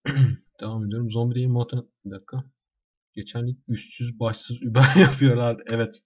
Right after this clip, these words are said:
evet. Şeyleri gördüm. Adam eline sadece bir tane böyle yirmi otuz eksik veya daha fazla mirror'lük bir tane staff almış.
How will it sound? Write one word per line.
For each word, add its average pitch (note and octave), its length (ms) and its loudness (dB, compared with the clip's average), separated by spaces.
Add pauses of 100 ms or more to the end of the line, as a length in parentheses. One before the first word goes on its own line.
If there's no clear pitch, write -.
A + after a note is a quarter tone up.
evet. A2 240 -10 (220)
Şeyleri A#2 380 2
gördüm. A#2+ 300 4
Adam A#2+ 200 2
eline C3 180 4
sadece C3+ 360 4
bir C3+ 80 2
tane C#3 360 0 (580)
böyle A2+ 200 0
yirmi A#2+ 360 4
otuz B2 240 2
eksik A2+ 300 -4
veya G#2+ 180 -2
daha A2+ 180 2
fazla G#2+ 220 -2
mirror'lük A#2+ 460 0
bir C3 60 -6
tane A#2+ 200 -2
staff C3+ 300 -2
almış. A#2 460 -2